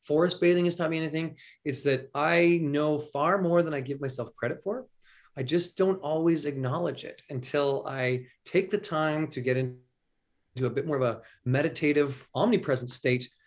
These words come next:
and, um, become my own medicine. So I would empower you to, or invite you to empower yourself to remember that there's no one outside of you that knows you better,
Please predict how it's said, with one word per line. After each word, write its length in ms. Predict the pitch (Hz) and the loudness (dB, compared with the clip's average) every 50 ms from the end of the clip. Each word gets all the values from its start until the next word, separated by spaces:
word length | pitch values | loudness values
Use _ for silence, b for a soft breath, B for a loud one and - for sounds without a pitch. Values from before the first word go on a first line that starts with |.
| b b - - | b b -12 -6
and, 460 | 143 131 131 131 127 127 127 123 - - | -4 -2 0 0 2 0 0 -2 -2 -4
um, 420 | 135 120 117 117 117 117 117 117 113 | -4 -4 -2 -2 -2 -4 -4 -4 -4
become 560 | 113 127 123 127 - - - 156 180 190 175 | -4 -4 -4 -4 -6 -4 0 0 2 2 2
my 160 | 156 139 135 | 2 0 0
own 600 | 123 127 131 135 135 135 131 135 135 131 127 127 - _ - | -2 -2 -2 -2 -2 -2 0 0 -2 -2 -4 -6 -10 _ -14
medicine. 380 | - 113 113 120 120 127 - - _ _ | -10 -8 -6 -6 -8 -8 -12 -18 _ _
So 400 | - - - 127 123 117 117 - B B B B B B B | -10 -4 0 0 0 0 -2 -6 B B B B B B B
I 100 | 131 127 | -4 -2
would 140 | 131 131 127 | 0 0 0
empower 560 | 127 127 127 - - 139 160 180 175 165 156 | 0 -2 -2 -2 0 2 4 4 4 4 4
you 260 | 147 147 143 139 139 | 4 2 2 0 -2
to, 420 | 139 - - - 127 123 123 120 120 | -6 -8 -4 -2 0 0 0 0 -2
or 120 | 131 123 117 | -2 -2 -2
invite 460 | 117 110 107 113 131 151 180 - - | -2 -2 0 2 4 4 4 4 2
you 240 | 143 127 120 120 117 | 0 0 0 0 -2
to 140 | 120 123 | -4 -6
empower 360 | 113 107 - - 123 120 120 117 | -8 -6 -4 -4 -2 -2 -2 -2
yourself 720 | 113 113 110 - - - 202 202 175 147 139 - - - - _ _ b b b b b b b _ - | -4 -6 -8 -8 -2 4 4 6 6 6 4 0 -2 -8 -20 _ _ b b b b b b b _ -12
to 720 | - - 139 135 135 135 139 135 135 135 139 139 139 135 | -6 -2 0 0 2 2 0 0 0 0 -2 -2 -2 -2
remember 760 | 131 143 143 143 139 147 165 214 220 185 156 143 139 143 147 | 0 0 0 0 2 2 2 2 4 4 6 6 8 6 6
that 240 | 131 139 135 131 - | 4 2 0 0 -2
there's 320 | 139 135 139 139 131 135 | 0 0 2 0 0 -2
no 180 | 135 135 147 175 | -4 -2 0 2
one 220 | 202 208 202 190 | 4 4 4 4
outside 420 | 180 170 165 - - 160 156 160 160 | 2 0 -2 -2 -2 0 0 2 0
of 60 | 156 | 0
you 160 | 147 143 143 | -2 -2 -2
that 160 | 135 139 131 | -4 -4 -4
knows 340 | 127 127 127 131 139 135 123 | -2 0 2 2 2 0 0
you 120 | 135 131 123 | -2 -4 -6
better, 380 | 123 - 117 120 123 120 - | -4 -6 -6 -4 -4 -6 -8